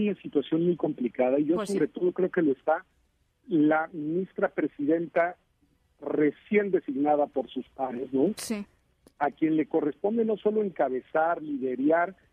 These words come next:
Speaker 1: sino también, digamos, verificar y garantizar, eh, todos los estándares necesarios para la impartición de justicia desde el máximo tribunal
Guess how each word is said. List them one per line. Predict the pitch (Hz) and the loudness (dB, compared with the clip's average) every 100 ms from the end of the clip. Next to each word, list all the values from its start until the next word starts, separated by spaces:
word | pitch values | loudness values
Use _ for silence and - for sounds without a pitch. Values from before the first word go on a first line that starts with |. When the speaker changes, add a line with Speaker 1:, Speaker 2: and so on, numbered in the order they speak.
| _ _ | _ _
Speaker 1:
sino | 180 233 | -10 -8
también, | 269 254 208 214 233 | -4 -4 0 0 2
digamos, | 190 190 214 208 185 - | 0 0 0 -2 -6 -18
verificar | - - - 143 147 - 143 - 214 | -16 -4 0 0 -2 -8 -8 -2 0
y | 233 | 0
garantizar, | 190 147 135 - - 160 170 196 _ _ _ _ - | -4 -2 -4 -6 -4 2 2 0 _ _ _ _ 0
eh, | 143 143 - _ _ _ - | 2 2 0 _ _ _ 0
todos | 220 220 | 2 2
los | 214 - | 0 -4
estándares | 156 - 180 185 180 175 | -10 -4 -2 0 0 0
necesarios | 165 139 135 - 160 160 - | -2 -6 -6 -2 0 -2 -2
para | 143 | -2
la | 131 | -2
impartición | 123 135 - - 156 | -2 -4 -6 -4 0
de | 156 | 0
justicia | - 131 - 139 - 147 143 _ _ _ _ | -2 -8 -4 -4 2 0 0 _ _ _ _
desde | 143 135 | -8 -2
el | 147 | 0
máximo | 170 185 - 190 156 | 0 -4 -6 -10 -8
tribunal | 143 131 143 160 190 | -4 -2 0 2 2